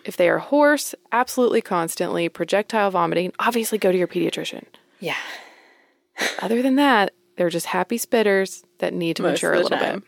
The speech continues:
Speaker 1: bit.
Speaker 2: yes. Okay. So one of the other things we see, especially soon after birth,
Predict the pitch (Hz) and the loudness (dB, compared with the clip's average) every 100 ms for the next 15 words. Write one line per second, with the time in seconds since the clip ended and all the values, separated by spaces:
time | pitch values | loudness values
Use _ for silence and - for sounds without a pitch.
0 | - 180 - - - _ _ _ _ _ | -10 -10 -10 -16 -18 _ _ _ _ _
1 | _ - 330 - - - _ _ _ - | _ 0 2 2 0 -4 _ _ _ 0
2 | 285 254 233 - 190 202 202 202 233 262 | 6 8 8 4 -2 -8 -4 0 4 4
3 | 285 277 262 247 233 220 220 220 - 185 | 6 6 6 4 0 -2 0 0 2 4
4 | 202 196 196 196 208 185 180 196 202 220 | 6 4 4 4 2 -2 -2 -4 -4 -2
5 | 254 - 170 165 117 - - 170 185 - | -2 -2 -2 2 2 0 0 0 0 -2
6 | 208 208 202 - - - - 156 175 247 | -2 -2 -4 -6 -6 -6 -4 -2 0 0
7 | 220 190 220 285 294 - 143 64 240 - | 0 -2 -2 -2 -2 2 2 2 -2 -8